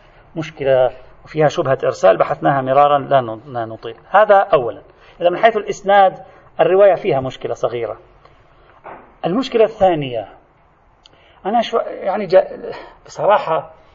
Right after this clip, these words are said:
جلست أتأمل في هذه الرواية، قلت: "يا أخي هذا ابن شبرمة فقيه الرأي،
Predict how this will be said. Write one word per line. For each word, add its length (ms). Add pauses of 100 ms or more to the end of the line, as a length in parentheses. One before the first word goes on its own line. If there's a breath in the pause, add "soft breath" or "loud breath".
(460 soft breath)
جلست 340
أتأمل 460
في 180
هذه 260
الرواية، 600 (680 soft breath)
قلت: 160
"يا 80
أخي 160
هذا 240
ابن 200
شبرمة 460
فقيه 400
الرأي، 360